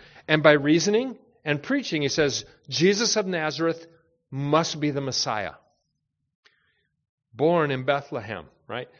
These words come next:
"Went down into Egypt, called out of Egypt, born of a virgin." You imagine just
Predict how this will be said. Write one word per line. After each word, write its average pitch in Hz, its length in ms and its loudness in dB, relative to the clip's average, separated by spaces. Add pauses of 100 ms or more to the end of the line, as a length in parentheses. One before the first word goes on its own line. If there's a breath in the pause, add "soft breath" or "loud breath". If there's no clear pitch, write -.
(240 soft breath)
"Went 139 200 0
down 143 240 0
into 143 140 -4
Egypt, 127 440 -6
called 139 380 -4
out 123 140 -8
of 123 100 -8
Egypt, 117 360 -8
born 156 280 2
of 143 80 -2
a 143 80 0
virgin." 123 500 -2 (140)
You 226 100 -2
imagine 170 380 -2
just - 260 -6